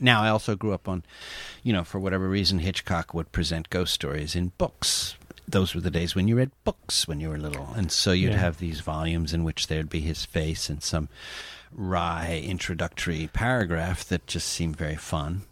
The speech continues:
Speaker 1: And,
Speaker 2: Mm-hmm.
Speaker 1: and then, as I say, uh, I listened to Hitchcock on vinyl,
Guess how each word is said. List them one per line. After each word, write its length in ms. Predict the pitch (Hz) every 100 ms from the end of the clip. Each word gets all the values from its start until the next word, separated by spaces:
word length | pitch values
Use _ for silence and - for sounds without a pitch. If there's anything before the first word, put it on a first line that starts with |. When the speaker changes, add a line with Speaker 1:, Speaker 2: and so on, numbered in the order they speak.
| -
Speaker 1:
And, 220 | 104 104
Speaker 2:
Mm-hmm. 180 | 101 110
Speaker 1:
and 140 | 101
then, 140 | 101 98
as 200 | 92 -
I 80 | 90
say, 540 | - 90 87 82 87
uh, 440 | - 92 85 82 82
I 240 | 92 90
listened 500 | 90 92 - 90 80
to 380 | - 87 82 80
Hitchcock 560 | 78 92 - 85 80 87
on 160 | 78
vinyl, 480 | 78 82 80 85 92